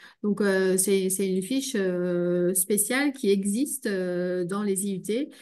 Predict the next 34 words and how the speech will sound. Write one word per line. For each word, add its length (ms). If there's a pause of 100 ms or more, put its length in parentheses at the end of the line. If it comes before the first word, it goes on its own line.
(180)
et 100
que 80
remplissent 600
en 100
général, 540
euh, 440
le 240
chef 220
de 100
département 920
et 280
avec, 320
euh, 200 (440)
euh, 140
parfois 380
l'aide 260
de, 220
des 200
enseignants. 640 (300)
Donc, 200
l'objectif, 480
c'est 160
de 80
mettre 280
un 100
petit 160
peu, 280
euh, 140
votre, 360
euh, 380
rang 380
dans 140
la 160
promotion 760